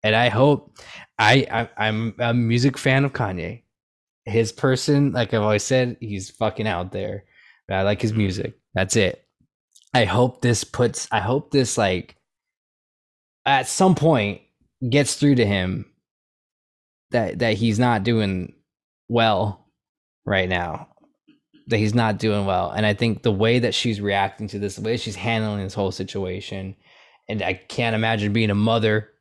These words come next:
Speaker 1: to the kids involved with this shit, all jokes aside, I can't imagine being a mom and, like, involved with something this public. Their fucking dad's, like, losing it.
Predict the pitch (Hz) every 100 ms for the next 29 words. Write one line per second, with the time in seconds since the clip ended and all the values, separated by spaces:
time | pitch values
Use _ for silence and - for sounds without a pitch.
0 | _ _ _ _ - 127 104 - 117 113
1 | 110 - 107 95 107 110 107 110 107 120
2 | 101 98 95 - 95 - 101 104 110 123
3 | - - 110 98 110 113 113 110 117 104
4 | 101 104 110 110 110 - - 104 101 104
5 | 98 113 107 104 127 123 107 - - 107
6 | 110 113 - - _ _ _ _ - _
7 | _ 104 95 - 101 98 95 98 101 98
8 | 90 95 95 90 92 95 101 104 107